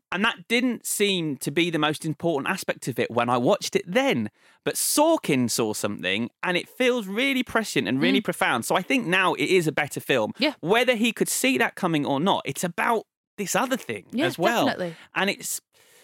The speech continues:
Speaker 2: It's so rewarding watching it eleven years later. And
Speaker 1: And
Speaker 2: Facebook
Speaker 1: depressing, and
Speaker 2: Yeah.
Speaker 1: depressing. So this thing I watched with excitement, I now watch with real
Speaker 2: Foreboding.
Speaker 1: Yeah,
Speaker 2: Yeah.
Speaker 1: it's real sadness.
Speaker 2: Because Facebook wasn't always evil.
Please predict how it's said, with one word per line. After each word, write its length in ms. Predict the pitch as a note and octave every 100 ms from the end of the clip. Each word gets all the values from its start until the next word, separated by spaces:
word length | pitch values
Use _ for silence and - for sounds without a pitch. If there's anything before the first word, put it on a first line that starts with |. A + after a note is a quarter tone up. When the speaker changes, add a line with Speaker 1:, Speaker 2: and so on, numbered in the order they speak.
| _ _ -
Speaker 2:
It's 160 | B3
so 180 | - F4
rewarding 460 | E4 D#4 F4 C#4+ A#3
watching 320 | B3+ - B3
it 120 | F3+
eleven 300 | C4 C4 A#3
years 200 | A#3+ A3+
later. 500 | C4 D4 - G#3 E3 -
And 140 | G#3 -
Speaker 1:
And 160 | A#3+
Speaker 2:
Facebook 80 | -
Speaker 1:
depressing, 500 | E4+ D#4 D4 - F#3 -
and 100 | A#3+
Speaker 2:
Yeah. 60 | G3
Speaker 1:
depressing. 420 | - C#4 - G#3+
So 100 | G#3+
this 220 | A#3 -
thing 180 | B3+ A#3+
I 80 | A3
watched 280 | F#3+ - -
with 100 | E3+
excitement, 680 | - - G#3+ - A2 G#2 -
I 100 | D#3
now 200 | F#3 G#3+
watch 420 | G3 C#3+ - - - _ _ _
with 260 | G3 A3 G3 G#3
real 480 | G#3 C4 C4+ A3
Speaker 2:
Foreboding. 580 | E3 A3 G#3+ G3 D#3+ D#3
Speaker 1:
Yeah, 340 | G#3 C#4 C#4+ F3
Speaker 2:
Yeah. 220 | G#3+ A#3+
Speaker 1:
it's 100 | F#3
real 320 | G#3+ B3 C#4 B3+
sadness. 420 | - B3 B3+ -
Speaker 2:
Because 240 | D4+ E4 -
Facebook 260 | G#4 D#4
wasn't 260 | C#4 E4+ C4
always 280 | E4+ D#4 C#4
evil. 480 | F4 C4+ F3+ -